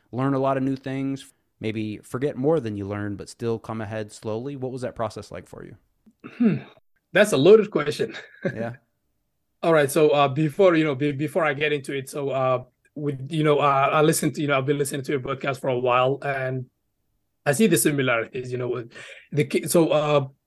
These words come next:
Speaker 2: you know, when there is, when there are kids involved, you definitely gain, you de-, you, you, you gain a clarity. Now you know, you know, you know, now you know what is important, what is not, and now you know what you need to prioritize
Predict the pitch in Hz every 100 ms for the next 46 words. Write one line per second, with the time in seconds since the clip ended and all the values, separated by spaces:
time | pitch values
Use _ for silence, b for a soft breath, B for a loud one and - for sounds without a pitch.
0 | _ _ _ _ _ _ - 165 156 240
1 | 294 226 202 175 143 185 185 160 147 -
2 | 151 147 143 143 131 139 143 131 123 139
3 | 127 143 135 147 127 123 117 127 123 120
4 | 117 _ _ _ _ - 139 131 147 151
5 | 165 165 160 185 160 175 185 190 156 135
6 | 120 117 110 - 117 _ _ - 156 147
7 | 139 139 147 143 139 131 123 - 143 135
8 | 127 131 151 151 143 151 143 135 139 127
9 | 120 B B B 151 165 156 131 156 143
10 | 151 131 214 220 - 127 113 123 135 165
11 | 175 - - 135 143 143 139 135 135 131
12 | 131 127 127 127 - 139 120 147 131 147
13 | 165 196 175 180